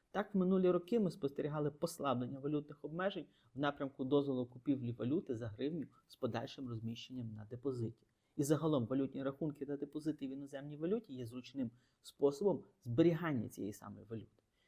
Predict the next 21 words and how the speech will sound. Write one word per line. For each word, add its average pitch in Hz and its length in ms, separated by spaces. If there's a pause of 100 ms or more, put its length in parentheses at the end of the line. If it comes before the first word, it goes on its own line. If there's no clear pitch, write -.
(120)
Я 151 120
не 160 100
виключаю, 156 680
що - 180
ближче 151 260
до 143 80
кінця 143 380
року 156 360 (520)
попит 160 420
на 135 80
депозити, 131 580
особливо 131 460
для 113 160
купівлі 175 440
валюти, 120 420
знову 147 280
зростатиме, 139 540 (160)
оскільки - 420
курсові 123 560
очікування 120 600
населення 139 520